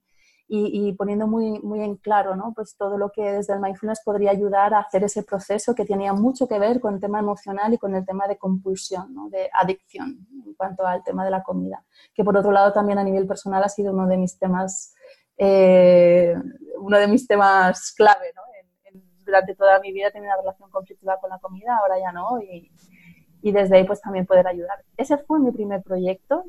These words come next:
esa fue mi primera web. De hecho, Comer Mindfulness, dentro de Vivir Mindfulness, es un apartado que recoge todos los contenidos que hice desde esa, desde, en esa etapa. Y luego a partir de ahí me di cuenta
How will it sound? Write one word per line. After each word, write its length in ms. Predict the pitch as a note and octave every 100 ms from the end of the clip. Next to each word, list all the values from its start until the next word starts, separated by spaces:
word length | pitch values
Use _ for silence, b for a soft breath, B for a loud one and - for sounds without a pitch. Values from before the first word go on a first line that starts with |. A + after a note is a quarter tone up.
| -
esa 200 | A3+ C4
fue 180 | B3+ A#3
mi 100 | A3
primera 360 | G3 G3 F#3 F#3
web. 240 | F#3 E4 _ _ _ _ _
De 140 | - G#3
hecho, 380 | G#3+ A#3+ A#3+ -
Comer 320 | G#3+ G#3 A3
Mindfulness, 600 | A3 A#3 B3 G#3+ G3 G#3
dentro 260 | G3+ G3 G#3
de 100 | G#3
Vivir 260 | G3+ G#3 G#3
Mindfulness, 600 | G#3 G#3+ - F#3+ F#3 F#3+
es 160 | F#3
un 80 | G#3+
apartado 500 | G#3 G3+ F#3 G#3 G3+
que 60 | G3+
recoge 380 | G3+ F#3+ G#3 A3
todos 160 | G3+
los 140 | G3+ G#3
contenidos 540 | G3+ F#3+ G3 G#3+ A3+
que 100 | G#3
hice 180 | G#3 G3
desde 380 | F#3+ F#3+ F#3+ F#3+
esa, 540 | F#3+ G3 F#3+ F3 - _
desde, 320 | G3 F#3 F#3+
en 80 | G3
esa 220 | G3 F#3+
etapa. 440 | F3 E3+ - C#4+ - _ _ b b b -
Y 100 | A3
luego 180 | G#3+
a 60 | A#3+
partir 280 | B3 B3 B3
de 100 | A#3+
ahí 120 | C4
me 140 | C4+
di 100 | A3
cuenta 600 | A3 A#3+ C#4 C#4 A3 C4+